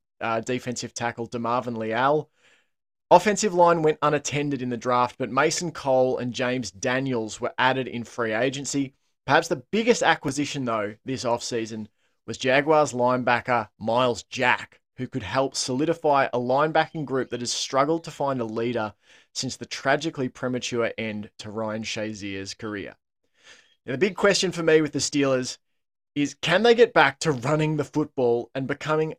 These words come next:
at least a league average offense? This team gratuitously struggled to move the ball in the final year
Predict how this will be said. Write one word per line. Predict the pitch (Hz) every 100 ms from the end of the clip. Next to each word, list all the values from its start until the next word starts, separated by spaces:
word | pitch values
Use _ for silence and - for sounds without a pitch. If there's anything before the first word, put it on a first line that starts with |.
| -
at | 147
least | 139 139 156 156 - -
a | 147
league | 135 156 160 151 - 135
average | 139 120 127 120 101 _ -
offense? | 117 - 98 - - _ _ _ _
This | 170 170
team | 180 170 160 139
gratuitously | 127 151 - - 180 175 165 160 156 143
struggled | - - 139 131 127
to | -
move | 123 120 110
the |
ball | 101 120 117
in | 113
the | 113
final | - 123 120 113
year | 117 117 117 110